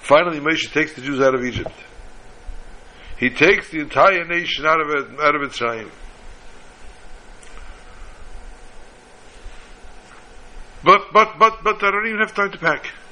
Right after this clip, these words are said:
I, I barely have time to bake my food.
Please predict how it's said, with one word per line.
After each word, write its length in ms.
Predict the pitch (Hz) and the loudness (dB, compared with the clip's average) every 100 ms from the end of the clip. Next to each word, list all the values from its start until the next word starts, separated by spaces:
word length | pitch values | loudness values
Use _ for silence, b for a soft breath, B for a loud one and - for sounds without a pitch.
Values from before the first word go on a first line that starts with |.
| - - - - - - - - - - - - - - - - | -18 -18 -18 -20 -20 -20 -18 -18 -18 -20 -20 -20 -20 -20 -8 0
I, 260 | 185 190 | 2 4
I 20 | 190 | 2
barely 460 | 135 202 214 214 | 6 4 4 -2
have 280 | 190 196 - | -2 -2 -2
time 240 | 185 226 202 | 0 0 -2
to 100 | 185 | -14
bake 360 | 127 147 190 190 | -2 2 2 2
my 160 | 190 | -2
food. 460 | - - 262 254 | -2 -8 -6 -6